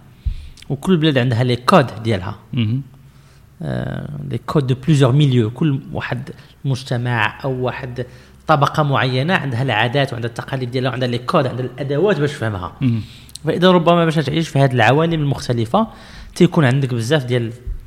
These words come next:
Speaker 1: ديال، ديال لي كود، وتتعلم واحد الحاجة أساسية اللي أعتقد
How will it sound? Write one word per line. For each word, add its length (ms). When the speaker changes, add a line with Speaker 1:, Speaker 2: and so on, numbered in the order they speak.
Speaker 1:
ديال، 360
ديال 180
لي 120
كود، 340
وتتعلم 580
واحد 120
الحاجة 400
أساسية 440
اللي 160
أعتقد 680